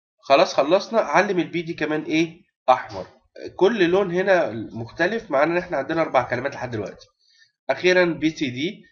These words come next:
"عندك بي؟" "لأ." "عندك سي؟" "لأ." "عندك، عندك دي؟" "لأ." إيه كاريت. لاحظ هنا إن هنا كان في بي سي دي، بس البي سي دي دي مش فوق، مش دايركت فوق البرانش. آه، كده إحنا عندنا very simple tree. خلي بالك،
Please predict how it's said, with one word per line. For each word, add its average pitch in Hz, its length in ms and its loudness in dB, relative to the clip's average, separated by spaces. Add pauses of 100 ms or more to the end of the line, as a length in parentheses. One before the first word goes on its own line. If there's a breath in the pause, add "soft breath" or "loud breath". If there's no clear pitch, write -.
(160 soft breath)
"عندك 131 320 2
بي؟" 135 240 -6
"لأ." 151 240 0
"عندك 127 340 -6
سي؟" 135 280 -8
"لأ." 139 240 0
"عندك، 127 360 -4
عندك 131 380 -4 (160)
دي؟" 127 320 -10
"لأ." 165 440 0
إيه 131 300 -6
كاريت. 90 360 -8 (680 soft breath)
لاحظ 147 320 2
هنا 160 140 -2
إن 135 140 -4
هنا 160 260 -2
كان 131 180 -6
في 151 160 -10
بي 147 160 -12
سي 135 160 -10
دي، 120 220 -8 (480 loud breath)
بس 101 160 -12
البي 110 180 -10
سي 131 180 -10
دي 151 140 -6
دي 170 140 -4
مش 160 200 -6
فوق، 156 280 0
مش 113 160 -6
دايركت 131 340 0
فوق 139 200 -2
البرانش. - 600 -10 (540)
آه، 120 640 2
كده 196 340 0
إحنا 165 200 0
عندنا 156 400 -2
very 165 200 0
simple 160 480 -6
tree. 165 180 -6 (720 soft breath)
خلي 160 240 0
بالك، 147 300 0